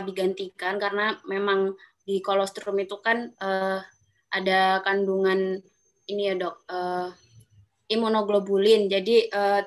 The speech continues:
itu harus diberikan kepada anak, eh, setelah lahir. Jadi susu jolong itu bukan susu pengganti, tetapi susu kolostrum yang memang itu harus diberikan ke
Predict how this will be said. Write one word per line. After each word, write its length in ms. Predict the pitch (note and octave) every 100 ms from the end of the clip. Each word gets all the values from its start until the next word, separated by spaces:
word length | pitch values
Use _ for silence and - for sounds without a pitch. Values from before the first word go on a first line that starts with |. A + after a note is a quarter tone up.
| -
itu 200 | G3 G3 B3
harus 480 | A#3 G#3+ G#3+ A3 -
diberikan 1400 | G#3 G#3 G3+ G3 G3 _ _ G#3 A3 A3+ - G#3+ A#3
kepada 560 | A3+ A3 G#3+ G#3 G3+ G3
anak, 320 | G3+ A3 A3+ -
eh, 400 | G3 G3 G3 G3+ -
setelah 560 | _ - G#3 - G3 G3
lahir. 560 | G3 G3 G#3+ G3+ F#3+ _ _ -
Jadi 240 | G3+ A3+ - _ _ _ _
susu 240 | G#3 G#3 G#3
jolong 320 | G3 G3+ G3+
itu 160 | G#3+
bukan 240 | A#3+ G#3 G#3
susu 240 | G#3 G#3+
pengganti, 800 | G#3 G3+ F#3+ G3+ G#3 G#3+ G3+ G3+ - _ G3
tetapi 400 | G3 G3 G#3 A3
susu 240 | G3+ G3+
kolostrum 480 | G3 F#3+ - A3+ B3+ G3+
yang 80 |
memang 320 | F#3+ G3 A3+ A#3 - - - -
itu 160 | G3 B3
harus 320 | A3+ G3 -
diberikan 480 | F#3 F#3 F#3+ G3 F3+
ke 400 | F#3 F#3+ G3 G#3+